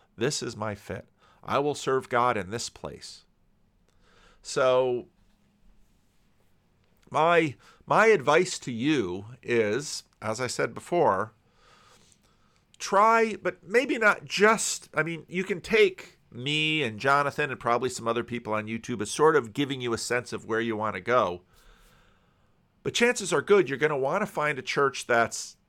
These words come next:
ideally within five or ten minutes of your house. On the outer, you might have to drive thirty or forty minutes or even an hour to church. Some people do that. That's not ideal. Ideally, you'll find a church that's fairly close to your house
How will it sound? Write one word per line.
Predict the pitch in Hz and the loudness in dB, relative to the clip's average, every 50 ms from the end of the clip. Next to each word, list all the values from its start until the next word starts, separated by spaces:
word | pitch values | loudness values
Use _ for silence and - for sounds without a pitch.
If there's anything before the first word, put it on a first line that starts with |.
| _ _ _ _ _ _ _ - | _ _ _ _ _ _ _ -4
ideally | 117 127 127 127 120 101 131 151 180 208 214 196 160 135 127 131 131 127 | 0 2 2 2 0 -2 -4 2 6 6 8 8 6 4 0 0 0 0
within | 123 120 113 127 127 127 127 120 117 | 0 2 2 4 4 4 2 0 -2
five | 107 - - 120 123 123 120 | -6 -2 2 4 4 4 4
or | 117 113 | 2 -2
ten | - - 117 110 104 104 | -4 -4 -6 -6 -4 -4
minutes | 117 123 120 117 117 - | -4 -4 -4 -4 -6 -4
of | - 92 85 | -6 -6 -6
your | 90 85 90 92 | -6 -10 -10 -10
house. | 87 85 85 87 76 90 113 113 - - - - - - _ _ _ _ _ _ _ _ _ _ _ _ _ _ _ - - | -10 -10 -10 -8 -8 -8 -8 -6 -8 -10 -12 -12 -16 -20 _ _ _ _ _ _ _ _ _ _ _ _ _ _ _ -20 -16
On | 95 98 110 | -14 -12 -8
the | 117 117 101 - - | -6 -6 -6 -6 -4
outer, | - 131 131 143 151 127 120 113 | 0 2 4 4 4 4 4 2
you | 110 117 113 | 0 -2 -2
might | 110 113 113 | -2 -2 0
have | 113 113 110 - | 0 0 -2 -4
to | - 104 | -6 -6
drive | 107 107 104 104 104 104 104 95 | -2 0 2 4 4 2 2 0
thirty | - - - 104 101 104 107 110 107 | -4 -8 -6 -2 -2 -2 -2 -2 -2
or | 104 101 | -4 -4
forty | 101 - - 107 104 101 104 104 104 | -6 -6 -6 -4 -2 -2 -2 -4 -6
minutes | 90 92 90 85 104 107 104 104 101 - - | -8 -12 -12 -10 -8 -6 -6 -6 -6 -6 -8
or | 95 95 | -6 -6
even | 104 104 92 92 | -6 -6 -8 -10
an | 92 92 | -8 -8
hour | 95 104 110 110 107 101 95 | -6 -2 0 2 2 2 0
to | 95 | -2
church. | 92 - - 95 92 - - | -6 -8 -6 -6 -6 -6 -8
Some | - 95 | -10 -10
people | - - 101 - 92 87 | -10 -10 -12 -12 -12 -10
do | 101 98 | -6 -4
that. | 95 98 92 - | -2 -2 -2 -2
That's | - 113 - - | -4 -10 -8 -4
not | 160 165 175 180 | -2 0 2 2
ideal. | 170 165 151 147 120 110 113 117 120 113 85 80 - _ _ _ _ _ _ _ _ _ _ _ _ _ _ - - - _ - | 2 2 2 0 -2 -4 -4 -2 -2 -2 -4 -6 -12 _ _ _ _ _ _ _ _ _ _ _ _ _ _ -20 -20 -14 _ -2
Ideally, | 110 113 113 107 131 151 185 196 202 202 202 | -2 -2 -2 0 4 4 6 6 6 4 2
you'll | 190 175 170 | 0 0 -2
find | 151 - - 135 131 135 131 | -2 -2 -2 -2 -2 -2 -4
a | 135 | -6
church | 135 - - 131 127 123 - - | -6 -2 -2 -2 -2 -2 -6 -8
that's | 113 110 - - | -10 -10 -12 -8
fairly | - 127 117 131 139 147 143 139 | -2 0 0 2 0 0 -4 -6
close | - - - 113 110 113 - | -8 -4 -2 -2 -2 -2 -4
to | - - 110 | -8 -8 -6
your | 104 104 | -6 -6
house | 98 - 92 82 78 69 - - - - - | -6 -8 -12 -16 -16 -18 -20 -20 -20 -20 -20